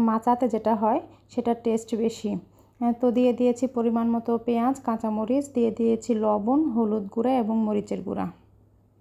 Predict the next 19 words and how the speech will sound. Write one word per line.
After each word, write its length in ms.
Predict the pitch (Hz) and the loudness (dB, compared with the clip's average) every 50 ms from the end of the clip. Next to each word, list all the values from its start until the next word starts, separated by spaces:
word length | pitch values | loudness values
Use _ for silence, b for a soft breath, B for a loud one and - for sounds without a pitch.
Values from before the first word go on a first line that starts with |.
| _ _ _ _ _ _ B B B B B B B B B B - | _ _ _ _ _ _ B B B B B B B B B B 2
বাটা 280 | - 240 233 233 247 247 | 4 4 4 4 2 2
মশলা 340 | 240 240 233 - - 254 | 2 0 -2 -2 -4 -4
দিয়ে 220 | 240 208 247 240 240 | -2 0 0 0 0
দিচ্ছি। 320 | 233 240 240 233 - - - 311 | 0 0 -2 -4 -4 -4 0 0
এখানে 280 | 285 - - 247 233 233 | 0 0 0 -2 -2 0
রয়েছে 380 | 226 233 233 226 226 226 - 247 | 0 0 0 0 -2 -2 -2 -2
আপনার 340 | 233 220 220 - 233 226 220 | -2 -2 -2 -4 -4 -2 0
আদা, 280 | 220 214 214 202 220 226 | 0 0 0 0 0 0
রসুন, 360 | 226 226 226 226 226 233 233 226 | 0 0 -2 -4 -2 0 0 0
জিরে 240 | 208 - 220 214 233 | 0 0 -2 0 0
একসাথে 400 | 233 226 226 - - 233 226 - 226 | 0 -2 -4 -6 -8 -8 -4 -4 -2
বাটা। 320 | 208 208 208 214 220 226 | -2 -2 -2 -2 -2 -2
আহ, 720 | 262 339 - - - - - - - - _ - - 220 226 | -2 -2 -6 -10 -20 -20 -20 -20 -20 -20 _ -8 -4 -4 -2
দিয়ে 220 | 214 190 233 233 226 | 0 2 2 2 2
দেবো 200 | 196 226 226 226 | 2 0 0 0
সাদা 280 | 226 - - 220 208 220 | -2 0 -2 0 0 0
তেল 240 | - - - 240 269 302 | -2 0 0 0 0 0
পরিমাণ 400 | 285 - 233 214 220 208 202 202 196 | 0 -2 -2 -2 -2 -2 -2 -2 -2
মতো। 280 | 196 190 185 - - | -4 -4 -6 -6 -8